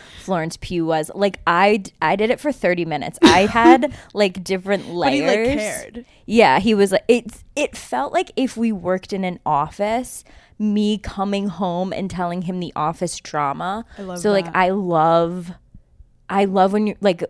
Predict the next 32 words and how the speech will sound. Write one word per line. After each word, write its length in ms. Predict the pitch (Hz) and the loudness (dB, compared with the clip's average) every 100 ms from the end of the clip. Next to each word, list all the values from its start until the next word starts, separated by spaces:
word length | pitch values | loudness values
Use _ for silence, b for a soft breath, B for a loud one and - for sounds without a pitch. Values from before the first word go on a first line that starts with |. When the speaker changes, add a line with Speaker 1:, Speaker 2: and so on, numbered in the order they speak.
| 190 | -4
Speaker 1:
your 180 | 185 | -2
boyfriend 440 | 170 170 165 180 175 | 0 0 -2 -2 -2
knows 240 | 170 160 | -2 -2
nothing 760 | 170 180 180 131 - 185 180 196 | -2 0 0 -2 -2 -2 0 0
about 260 | 190 180 | 0 0
a 40 | 175 | -2
topic 560 | - 143 143 175 185 180 | -6 -6 -4 -2 -2 -2
and 140 | 160 | -6
he, 140 | 165 | -6
like, 240 | 151 147 131 180 _ | -4 -4 -4 -12 _
you 280 | 190 190 | -2 -2
have 260 | 156 170 156 | -2 -4 -4
to 80 | 160 | -8
explain 380 | 156 - 143 147 | -8 -8 -8 -8
it 100 | 190 | -6
to 100 | 214 | -4
him. 240 | 226 254 b b b b b - _ _ _ _ - | -2 -4 b b b b b -20 _ _ _ _ -12
So 160 | - 214 | 0 4
I 100 | 214 | 4
was, 240 | 214 - - | 2 -2 0
I 80 | 202 | 0
saw 200 | 208 196 | 2 0
this 120 | 226 | 0
thing 160 | 240 | -2
on 120 | 208 190 | -2 -2
TikTok, 440 | 208 190 175 170 | -6 -4 -6 -4
and 80 | 165 | -6
it 80 | 156 | -4
was 160 | 170 | -6
this, 220 | 165 160 | -6 -8
like, 160 | 160 156 | -8 -8
sex 560 | - - 165 - - | -8 -6 -6 -8 -14